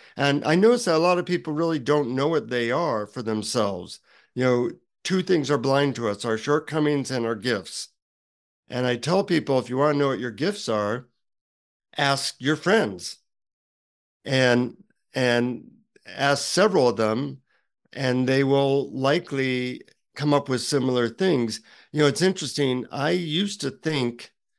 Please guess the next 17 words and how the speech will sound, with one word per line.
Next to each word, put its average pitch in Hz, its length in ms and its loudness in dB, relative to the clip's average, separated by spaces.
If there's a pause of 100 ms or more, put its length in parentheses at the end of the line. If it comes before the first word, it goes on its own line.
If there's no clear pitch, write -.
(400)
that 127 340 0
my 127 180 2
gifts 131 380 -2
were 110 560 0
one 143 440 0
thing. 104 440 -4
And 127 160 0
then 147 140 4
when 147 140 4
I 135 80 2
asked 160 260 -2
my 131 160 0
friends 160 340 -4
what 143 100 -6
my 120 120 -2
gifts 117 480 -4
were, 113 460 0